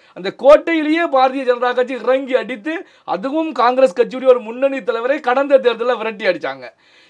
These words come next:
இப்போ வயநாடு தொகுதியிலையும் ராகுல் காந்தியுடைய வெற்றி அப்படிங்கிறது ஒரு கேள்விக்குறியான ஒரு சூழலா இருந்துட்டு இருக்கு. இந்த கேள்விக்குறிக்கான காரணங்களையும் நாம தொடர்ச்சியாக பார்க்கலாம். அப்ப இந்த தொகுதியை பொறுத்தவரைக்கும் பாத்தீங்கன்னா,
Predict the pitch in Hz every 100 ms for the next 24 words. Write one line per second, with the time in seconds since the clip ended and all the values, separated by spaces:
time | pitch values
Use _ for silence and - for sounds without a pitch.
0 | - 254 254 202 277 330 339 330 294 277
1 | 262 254 269 320 247 233 269 233 240 240
2 | 233 240 190 202 185 269 220 226 285 262
3 | 277 294 294 226 254 240 226 202 196 214
4 | 208 220 202 175 170 180 247 392 - -
5 | - 240 277 311 311 240 269 262 254 -
6 | 233 285 294 262 277 262 226 226 196 208
7 | 214 202 180 160 151 135 127 _ _ _
8 | - 262 294 330 294 302 311 285 254 240
9 | 247 220 196 233